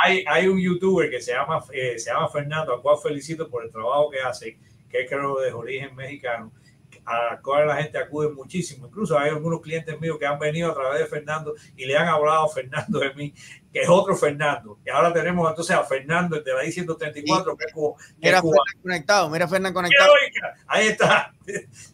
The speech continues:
Speaker 2: Sí, le voy a pasar el bill de, de, de la promoción mía del mes. Óyeme, eh, no, yo,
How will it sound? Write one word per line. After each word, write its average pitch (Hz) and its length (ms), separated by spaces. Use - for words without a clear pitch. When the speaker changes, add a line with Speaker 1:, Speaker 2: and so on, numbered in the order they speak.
Speaker 2:
Sí, 160 220
le 160 60
voy 160 140
a 170 40
pasar 185 260
el 185 100
bill 196 260
de, 160 500
de, 147 240
de 143 140
la 147 100
promoción 147 540
mía 175 220
del 147 140
mes. - 420
Óyeme, 165 600
eh, 143 880
no, 175 200
yo, 160 120